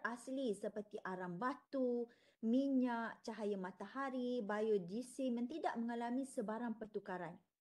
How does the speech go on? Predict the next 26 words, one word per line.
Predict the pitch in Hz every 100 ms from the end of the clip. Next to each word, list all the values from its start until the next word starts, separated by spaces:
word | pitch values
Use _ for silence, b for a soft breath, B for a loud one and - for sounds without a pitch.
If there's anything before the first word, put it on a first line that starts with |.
| _ _ _ _ _ -
Remember, | 180 190 196 220
kita | 302 220 220
tahu | 196 202 285 247
tenaga | - 196 196 208 262
bertukar | 208 220 220 202
bentuk. | 196 202 196 160 B B B -
So, | 254
sebelum | 240 233 269 339 403
dia | 285 285
tu | 269 233
bertukar | 240 269 262 247
bentuk | 202 214 - 240 -
kepada | 208 214 208
bentuk | 180 294 359 294
yang | 214 190
lain, | 180 170 240 359 B B -
yang | 202 339 370 -
utama | 247 277 339 494 427
dia | 214 196
tu | 196 208
kita | 208 214 185
panggil | 185 185 196 202
dia | 214
sebagai | 233 196 175 175 254 339
tenaga | 220 214 226 220 247
primer. | 339 440 359 160